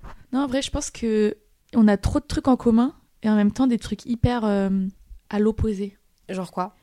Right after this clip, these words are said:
Speaker 1: Mais tu sais, il y a, je, tu sais, il y a des gens où, euh, c'est un peu ton opposé, mais tu sens quand même qu'il y a, hum,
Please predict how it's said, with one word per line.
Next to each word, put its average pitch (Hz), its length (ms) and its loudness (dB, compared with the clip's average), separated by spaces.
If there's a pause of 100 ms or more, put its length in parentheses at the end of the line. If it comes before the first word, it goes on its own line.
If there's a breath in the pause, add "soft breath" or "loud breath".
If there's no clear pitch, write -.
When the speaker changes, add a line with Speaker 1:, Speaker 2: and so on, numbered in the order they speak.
(140 soft breath)
Speaker 1:
Mais 220 80 0
tu - 80 -6
sais, 330 80 -4
il 349 40 -4
y 311 40 0
a, 233 140 0
je, - 140 -8
tu - 40 -18 (380)
sais, 311 100 -2
il 339 40 0
y 311 40 0
a 254 40 2
des 220 140 2
gens 262 240 2
où, 233 180 4
euh, 196 320 4 (580)
c'est 220 120 0
un 208 100 2
peu 277 120 -2
ton 226 220 2
opposé, 233 560 2 (560 soft breath)
mais 220 140 4
tu 220 180 -4
sens 330 240 -2
quand 269 160 0
même 285 200 0
qu'il 240 180 -4
y 214 80 -2
a, 202 320 -2
hum, 202 280 -2